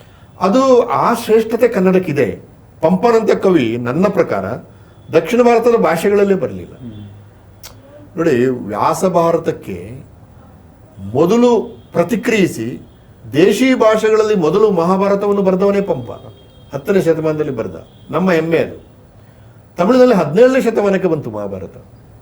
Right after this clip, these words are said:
Speaker 1: ಕೇರಳದಲ್ಲಿಯೂ ಆಮೇಲೆ ಬಂತು. ಒಡಿಸ್ಸಾದಲ್ಲಿ ಸರಳ ಭಾರತ ಬಂದಿದ್ದು ಹದಿನಾಲ್ಕನೇ ಶತಮಾನದಲ್ಲಿ. ತೆಲುಗಿನಲ್ಲಿ ಪಂಪನನ್ನು ನೋಡಿ ಪಂಪನ ಶಿಷ್ಯ ಇನ್ನೊಬ್ಬ ಬರ್ದ. ಹೀಗೆಲ್ಲ ಇದೆ.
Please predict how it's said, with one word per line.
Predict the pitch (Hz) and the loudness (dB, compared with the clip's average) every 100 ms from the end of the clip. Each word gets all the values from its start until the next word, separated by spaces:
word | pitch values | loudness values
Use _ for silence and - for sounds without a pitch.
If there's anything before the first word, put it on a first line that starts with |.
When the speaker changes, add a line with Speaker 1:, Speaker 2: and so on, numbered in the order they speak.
| - - - - - - - - - - - - | -20 -20 -20 -20 -20 -20 -20 -20 -20 -20 -20 -2
Speaker 1:
ಕೇರಳದಲ್ಲಿಯೂ | 196 247 240 226 226 | 2 4 4 4 2
ಆಮೇಲೆ | 185 151 127 | 0 0 -2
ಬಂತು. | 107 98 95 90 - - - _ - - - | -4 -8 -12 -18 -20 -20 -20 _ -20 -20 -2
ಒಡಿಸ್ಸಾದಲ್ಲಿ | 143 214 233 240 233 226 220 | 0 0 0 2 4 2 0
ಸರಳ | 196 185 214 | 0 0 2
ಭಾರತ | 214 208 202 | 2 0 0
ಬಂದಿದ್ದು | 196 190 185 | -2 0 -2
ಹದಿನಾಲ್ಕನೇ | 156 131 160 156 143 | -4 -2 -4 -4 -8
ಶತಮಾನದಲ್ಲಿ. | 135 117 104 95 92 95 - | -10 -12 -10 -10 -12 -14 -8
ತೆಲುಗಿನಲ್ಲಿ | 170 214 220 226 220 | 0 0 2 2 2
ಪಂಪನನ್ನು | 190 185 214 208 202 | 2 0 -2 0 2
ನೋಡಿ | 208 196 | 2 2
ಪಂಪನ | 185 170 165 | 0 -2 -2
ಶಿಷ್ಯ | 156 165 151 151 139 - - - | -2 -4 -2 -4 -4 -10 -20 -8
ಇನ್ನೊಬ್ಬ | 170 156 120 | -2 0 0
ಬರ್ದ. | 110 - | -4 -8
ಹೀಗೆಲ್ಲ | - 156 226 233 226 | -10 -8 -2 0 0
ಇದೆ. | 165 180 117 104 180 | 0 0 -2 -6 -12